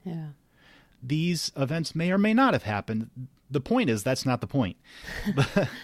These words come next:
Speaker 2: these legends are told in order to communicate something about the characters that are involved. In Mark, I think it's about Jesus's authority as a divine spokesperson, and that
Speaker 1: Mm.
Speaker 2: comes through,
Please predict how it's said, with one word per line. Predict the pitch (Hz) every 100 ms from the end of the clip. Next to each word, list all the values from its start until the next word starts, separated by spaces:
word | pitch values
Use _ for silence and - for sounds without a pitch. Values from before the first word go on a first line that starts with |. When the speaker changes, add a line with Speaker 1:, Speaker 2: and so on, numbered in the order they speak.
| - - 214
Speaker 2:
these | 165 156 139 -
legends | 151 165 190 214 135 101 110 -
are | 139 135
told | - 185 190 139 117 123
in | 127
order | 127 120
to | 120
communicate | - 117 135 156 - 107
something | - 113 - 110
about | 104 117 127 135
the | -
characters | - 113 110 - 101 92
that | 104
are | 98
involved. | 95 95 107 98 98 - - _ _ _ _ _ - _ _ -
In | 120 117
Mark, | 151 180 127
I | 110
think | 123
it's | 120 110
about | 117 107
Jesus's | 101 120 113 104 - 110 98 -
authority | 101 - 127 139 131 101 92
as | 98
a | 113
divine | 107 110 110 110
spokesperson, | 107 - 117 110 - - 90 - 92
and | 104
that | 117 120
Speaker 1:
Mm. | 110
Speaker 2:
comes | 110 104
through, | - 120 117 95